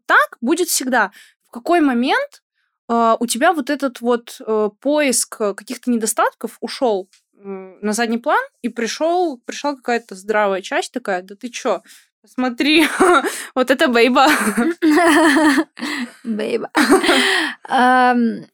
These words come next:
Speaker 2: я, <clears throat> когда я была в студенчестве, э, я действительно похудела с шестидесяти двух до пятидесяти четырех. То есть,
Speaker 1: Мгм.
Speaker 2: ну, то есть вот этим насилием у меня получилось. Но удовлетворение это никогда не приносило. Во-первых, была среда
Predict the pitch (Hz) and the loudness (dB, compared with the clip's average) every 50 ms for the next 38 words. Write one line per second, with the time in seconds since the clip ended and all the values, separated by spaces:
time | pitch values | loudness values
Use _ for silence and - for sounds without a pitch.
0 | _ _ _ - - 254 233 220 233 247 254 262 262 262 262 254 240 233 - - | _ _ _ -14 -10 -8 -4 -2 0 2 2 4 4 4 2 2 0 -2 -4 -8
1 | 254 - _ _ - 247 254 233 226 226 220 226 - _ _ - - - - - | -14 -16 _ _ -2 0 2 2 2 0 -2 -6 -10 _ _ -18 -16 -16 -16 -12
2 | - - 214 247 254 254 226 247 254 247 247 240 - - 233 208 262 302 381 - | -6 -2 0 2 2 2 2 2 2 2 2 0 -4 -8 -4 -2 -2 -2 -2 -2
3 | 403 339 - - - 269 247 233 226 226 - - - 233 226 220 220 220 226 240 | -4 -4 -4 -2 0 0 2 2 0 -2 -2 -4 -4 -4 -2 -2 0 0 0 0
4 | 220 240 233 - - 277 - 262 240 226 - 214 - 240 196 240 240 240 226 220 | 0 -2 -2 -2 -2 -2 0 0 -2 -2 -2 -6 -6 -4 0 0 0 2 0 -2
5 | 220 - 220 - - 226 208 214 208 - - 220 190 202 240 247 226 214 196 208 | -4 -6 -8 -8 -6 -6 -6 -6 -6 -6 -8 -8 -4 0 0 2 0 0 -2 -2
6 | 202 208 202 202 196 - 208 - 226 208 202 208 - - - 196 - - - - | -2 -2 -2 -2 -4 -6 -8 -8 -6 -6 -4 -6 -6 -6 -10 -10 -10 -8 -6 -4
7 | 214 214 226 294 302 - 302 285 277 294 285 277 254 247 226 - 226 214 208 - | -2 0 0 0 0 2 2 4 4 4 2 2 2 0 0 0 -2 -4 -4 -6
8 | - - 208 233 226 226 226 214 226 214 - 208 214 208 214 - - 285 330 349 | -6 -6 -4 -2 -2 -2 -2 -2 -4 -4 -4 -4 -6 -4 -4 -4 -2 0 0 2
9 | 339 302 269 240 233 226 226 226 226 - 226 226 233 - - 285 262 233 214 202 | 2 2 2 2 2 0 0 -2 -2 -2 -4 -4 -4 -4 -4 -2 -2 -2 -2 -4
10 | - - - - - - - 220 233 240 240 240 233 233 214 226 220 208 208 - | -6 -10 -12 -20 -14 -6 -2 2 2 4 4 4 4 2 2 0 -2 -4 -4 -2
11 | 233 226 247 311 370 370 320 262 247 233 226 226 214 220 214 208 240 254 269 262 | 0 0 2 2 2 0 0 0 0 -2 -2 -2 -2 -2 -2 -2 0 0 0 -2
12 | 240 - 247 233 240 240 - - 277 254 226 208 202 202 - 254 277 330 311 254 | -2 -2 -2 -2 -2 -2 -2 0 0 0 0 -2 -4 -6 -6 -4 -4 -2 -2 -4
13 | 208 220 220 220 233 233 233 - 226 214 208 208 214 262 302 | -4 -4 -2 -2 -2 -2 -2 -4 -4 -4 -4 -2 0 0 0